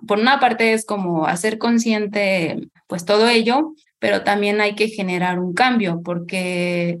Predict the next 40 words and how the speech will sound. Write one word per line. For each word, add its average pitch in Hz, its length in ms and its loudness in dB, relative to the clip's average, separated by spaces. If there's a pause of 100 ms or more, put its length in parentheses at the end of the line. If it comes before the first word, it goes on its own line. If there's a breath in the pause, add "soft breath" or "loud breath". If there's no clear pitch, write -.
pues, 190 160 -2
si 202 100 -2
seguimos 214 580 0
teniendo 190 540 -2
como 185 280 -2
las 170 260 -2
mismas 185 380 -4
ideas 196 560 2
o 180 60 -6
las 175 140 -4
mismas 196 360 -4
creencias, 233 600 0 (480 loud breath)
pues, 214 160 0
no 208 120 2
se 196 140 -2
van 180 200 -2
a 175 60 2
dar 170 220 0
como, 165 520 -2
como 165 220 -4
esos 160 260 -10
cambios, 220 340 0
¿no? 196 160 -4
Entonces, 185 760 -4
por 180 140 -6
ejemplo, 185 800 0 (500 loud breath)
aquí 196 280 -2
la, 202 240 2
la 202 140 0
invitación 196 800 -2
es 185 260 -4
que, 185 480 -2
pues, 175 140 -6
nos 185 140 -4
hagamos 196 400 -2
como 175 500 -4
responsables 196 880 -2
de, 185 360 -2
de 214 220 2
eso, 294 380 0